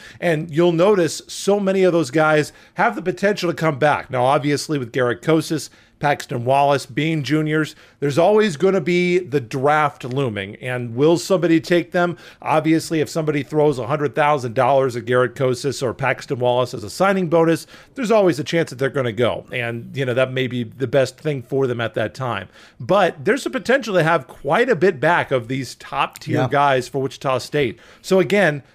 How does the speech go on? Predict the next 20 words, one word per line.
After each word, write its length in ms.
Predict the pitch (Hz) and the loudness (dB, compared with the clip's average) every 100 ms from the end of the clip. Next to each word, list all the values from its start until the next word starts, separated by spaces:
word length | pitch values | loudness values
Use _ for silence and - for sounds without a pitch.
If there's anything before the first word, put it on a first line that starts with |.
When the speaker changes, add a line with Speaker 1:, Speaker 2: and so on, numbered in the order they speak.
| _ _ - - | _ _ -20 -6
Speaker 1:
I 100 | 156 | 0
wouldn't 280 | 170 226 196 | 0 0 0
be 180 | 165 160 | 2 4
as 240 | 170 156 | 4 2
bullish, 440 | 113 139 123 127 147 | 0 0 2 2 0
and 80 | |
it 60 | 135 | 0
would 160 | 131 120 | 0 0
be 160 | 123 | -6
foolish 520 | 117 - 185 156 120 | -6 -4 -2 0 -2
to 100 | - | -6
be 180 | 123 123 | -4 0
as 240 | 127 147 120 | 2 0 0
bullish 320 | 135 123 117 | 0 0 0
and 100 | 117 | -4
have 280 | 127 120 - - - | -2 -2 -6 -20 -14
as 600 | 156 151 151 143 139 117 - _ _ | -4 0 2 2 2 -2 -12 _ _
high 340 | - 160 165 | -8 0 2
of 200 | 160 127 | 4 2
expectations 1000 | 131 - - 113 - 143 135 139 117 101 | 0 -2 -6 -6 -2 -2 0 -6 -8 -10